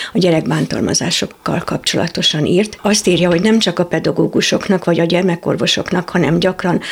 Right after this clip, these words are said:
a gyermekvédelmi szervezetekben dolgozóknak sincs a bántalmazás dinamikájára vonatkozó átfogó tudásuk. A jelzőrendszer tagjai sokszor azért nem ártják bele magukat a problémába,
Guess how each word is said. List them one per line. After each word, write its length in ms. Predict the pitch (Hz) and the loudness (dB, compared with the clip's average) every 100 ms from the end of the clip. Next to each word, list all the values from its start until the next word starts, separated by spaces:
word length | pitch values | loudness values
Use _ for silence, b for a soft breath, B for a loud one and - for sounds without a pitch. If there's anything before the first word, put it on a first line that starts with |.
| B | B
a 100 | - | -2
gyermekvédelmi 800 | 170 196 196 175 165 156 151 156 | 2 4 2 2 0 0 2 0
szervezetekben 880 | - 185 180 165 160 - 160 165 151 | 0 0 0 -2 -2 -4 -4 -2 0
dolgozóknak 640 | 160 165 156 - - - | 0 0 0 -2 -2 -4
sincs 320 | - - 160 - B B | -2 -2 -2 -4 B B
a 100 | - | -2
bántalmazás 760 | 165 196 196 180 165 - 160 | 0 0 2 0 0 0 -2
dinamikájára 720 | - 196 175 - 180 180 - - | 0 2 2 -2 -4 -4 -4 -2
vonatkozó 720 | 202 185 190 - 208 196 180 B B | -2 -2 -4 -4 -2 -2 -4 B B
átfogó 540 | - - - 185 185 185 | -4 -4 -2 -4 -2 -2
tudásuk. 640 | - 175 - 160 214 214 - B B B B B | -4 -4 -2 0 -2 -4 -10 B B B B B
A 80 | - | 0
jelzőrendszer 920 | 180 202 226 202 175 151 185 135 156 | 2 4 4 4 4 2 2 0 -2
tagjai 380 | - 175 156 147 | 0 0 2 2
sokszor 460 | - 190 - - - | 2 2 0 0 2
azért 440 | 220 214 160 - | 2 2 0 2
nem 260 | 196 208 226 | 4 4 4
ártják 540 | - 156 - - 123 180 | 0 -4 -2 -2 -2 -2
bele 220 | 147 156 | 0 2
magukat 580 | 170 165 131 - 104 - | 2 0 -2 -2 -4 -4
a 80 | 165 | -4
problémába, 720 | 196 190 220 220 208 196 | -2 2 4 4 4 2